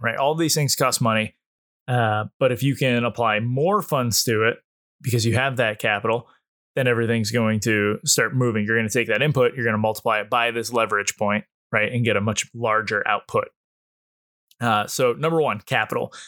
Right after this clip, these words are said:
Number two is connection. As, as leaders, right,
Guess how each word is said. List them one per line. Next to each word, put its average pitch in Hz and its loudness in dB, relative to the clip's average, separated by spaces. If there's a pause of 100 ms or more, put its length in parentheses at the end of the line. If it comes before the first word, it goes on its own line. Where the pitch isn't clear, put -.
(160)
Number 131 0
two 151 -2 (380)
is 131 2
connection. - 0 (1900)
As, 143 2 (100)
as 127 0
leaders, 185 -2 (360)
right, 131 0